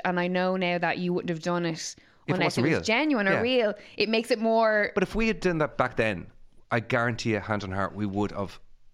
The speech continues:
Speaker 2: had
Speaker 1: Well, I wouldn't have
Speaker 2: murder.
Speaker 1: changed.
Speaker 2: We wouldn't have changed at
Speaker 1: Yeah.
Speaker 2: all, but we wouldn't be speaking today. Like, I would have been like, "I'm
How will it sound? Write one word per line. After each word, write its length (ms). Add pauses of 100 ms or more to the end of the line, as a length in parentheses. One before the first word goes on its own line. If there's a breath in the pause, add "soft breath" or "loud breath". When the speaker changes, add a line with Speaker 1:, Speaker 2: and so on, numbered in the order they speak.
(160)
Speaker 2:
had 120
Speaker 1:
Well, 80
I 60
wouldn't 340
have 100
Speaker 2:
murder. 140
Speaker 1:
changed. 400
Speaker 2:
We 80
wouldn't 180
have 60
changed 420
at 80
Speaker 1:
Yeah. 60
Speaker 2:
all, 220
but 240
we 240
wouldn't 320
be 80
speaking 280
today. 260 (400)
Like, 220
I 120
would 120
have 60
been 100
like, 280
"I'm 140